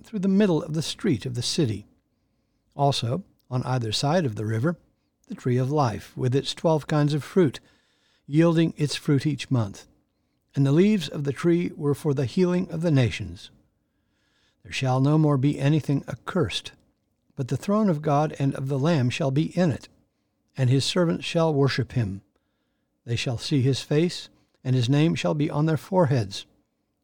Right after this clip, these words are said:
And night shall be no more. They need no light of lamp or sun, for the Lord God will be their light, and they shall reign forever and ever. The word of the Lord. Thanks be to God.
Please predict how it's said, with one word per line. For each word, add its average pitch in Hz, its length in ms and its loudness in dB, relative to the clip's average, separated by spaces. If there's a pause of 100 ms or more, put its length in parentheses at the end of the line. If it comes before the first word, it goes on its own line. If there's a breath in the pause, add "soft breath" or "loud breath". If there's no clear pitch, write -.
(120)
And 127 260 -2
night 147 300 0
shall 127 180 -4
be 147 180 2
no 170 200 4
more. 135 380 2 (640)
They 113 100 -16
need 127 240 -2
no 131 180 0
light 143 360 2
of 101 180 -10
lamp 147 300 0
or 165 140 0
sun, 104 600 -2
for 147 60 -8
the 143 140 0
Lord 170 260 2
God 180 240 2
will 175 180 2
be 196 180 2
their 143 180 2
light, 101 320 -6 (440)
and 123 100 -14
they 131 80 0
shall 131 220 -2
reign 123 380 0
forever 135 460 -2
and 143 200 -2
ever. 95 280 -10 (1500)
The 254 80 -8
word 147 180 2
of 135 140 0
the 156 80 0
Lord. 151 480 0 (960)
Thanks 165 240 -2
be 180 160 -2
to 180 80 -2
God. 117 500 -2